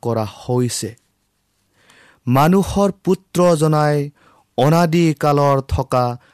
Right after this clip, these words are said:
জনাৰ ওচৰলৈ অহাৰ দৃশ্যটো দানিয়েল সাত অধ্যায়ৰ তেৰ পদত উপস্থাপন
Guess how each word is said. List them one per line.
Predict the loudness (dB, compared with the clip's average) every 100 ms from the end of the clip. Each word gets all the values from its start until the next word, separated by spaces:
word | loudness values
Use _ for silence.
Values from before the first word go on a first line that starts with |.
| _ _
জনাৰ | -4 0 2 2 0 -2 -4
ওচৰলৈ | -4 -2 0 0 0 -2 -8 _ _ _ -4
অহাৰ | -4 -2 -4 -4 -6 -12 _ -10 -2
দৃশ্যটো | -2 -4 -8 -4 -2 -2 -2 -4 _ _ _ -8
দানিয়েল | -2 0 0 0 -2 -10 -12
সাত | -6 -4 -6 -6 -4
অধ্যায়ৰ | -2 -2 -2 -2 -6 _ _ -4
তেৰ | -2 2 0 0
পদত | -2 -2 -4 -6 _ _
উপস্থাপন | -10 -4 -2 -2 -4 -4 -6 -4 -2 -2